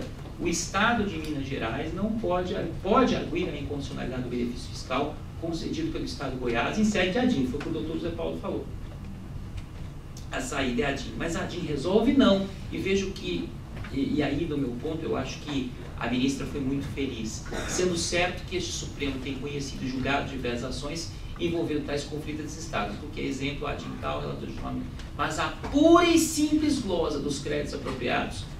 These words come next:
é descabida, porquanto não se compensam as inconstitucionalidades.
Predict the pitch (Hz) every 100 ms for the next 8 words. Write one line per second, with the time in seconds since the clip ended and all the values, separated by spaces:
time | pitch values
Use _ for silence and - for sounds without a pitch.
0 | - - - 196 - 147 - - - -
1 | - 175 - 151 151 156 170 165 131 185
2 | 175 147 127 123 127 135 127 123 120 -
3 | 127 123 139 101 98 -